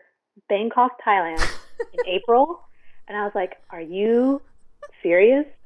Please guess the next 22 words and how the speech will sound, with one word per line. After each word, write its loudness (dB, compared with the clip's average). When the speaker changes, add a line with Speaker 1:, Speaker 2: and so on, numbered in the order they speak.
Speaker 1:
Are -2
you 4
trying 0
to -8
kill -12
these -2
boys? 0
Have -2
you 2
ever 2
been -6
in 0
Bangkok 2
in -2
April? -4
It -8
is, 2
I, -2
it's -6
like -6
the 2
worst -2